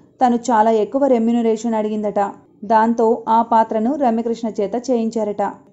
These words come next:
బాహుబలి సినిమాలో మరో పవర్ఫుల్ క్యారెక్టర్ బల్లాల దేవ. రాణా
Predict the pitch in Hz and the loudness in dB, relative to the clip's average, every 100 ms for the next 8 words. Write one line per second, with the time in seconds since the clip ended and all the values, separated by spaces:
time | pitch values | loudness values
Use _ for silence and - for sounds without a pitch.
0 | _ _ 233 262 262 269 262 262 262 240 | _ _ 4 4 4 2 0 0 0 2
1 | 240 240 247 214 196 233 254 247 247 269 | 2 4 2 4 4 2 2 2 2 -2
2 | 269 262 240 233 233 247 226 - 185 214 | -4 2 2 2 2 2 2 -2 2 4
3 | 214 226 220 208 202 202 - _ _ 247 | 6 4 4 2 2 0 -2 _ _ 2
4 | 262 294 349 | 2 4 0